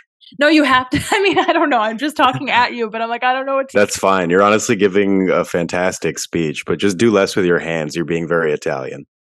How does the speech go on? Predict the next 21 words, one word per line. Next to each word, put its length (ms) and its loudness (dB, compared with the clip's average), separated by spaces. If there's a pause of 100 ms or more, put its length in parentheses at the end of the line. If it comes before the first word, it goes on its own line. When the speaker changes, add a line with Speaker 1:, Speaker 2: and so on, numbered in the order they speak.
(160)
Speaker 1:
Okay. 280 -6 (1200)
<laughs> 80 -16 (1120)
Speaker 2:
It's 140 -2
like 140 2
you're 140 4
possessed 420 0
by 160 2
Vin 240 0
Arfuso 540 -2
right 220 -2
now. 220 -4 (580)
<laughs> 1000 -6 (840)
All 240 2
I, 120 2
all 200 2
I 120 2
need 180 2
is 100 -2
a 60 -2
casual 480 -2
cigarette. 600 -2